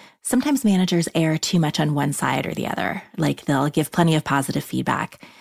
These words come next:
but they're reluctant to talk about things that people could be doing better,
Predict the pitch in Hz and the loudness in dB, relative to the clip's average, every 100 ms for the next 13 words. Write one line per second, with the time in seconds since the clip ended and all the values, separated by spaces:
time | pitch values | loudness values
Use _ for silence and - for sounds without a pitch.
0 | - - 175 160 156 156 139 - - - | -10 0 2 4 2 0 0 -2 -2 -4
1 | - 147 151 147 - - 143 139 - - | -2 -2 0 -2 -2 0 -2 0 -4 -2
2 | 156 147 160 151 143 131 131 110 - - | 0 2 2 0 2 0 0 -2 -2 -4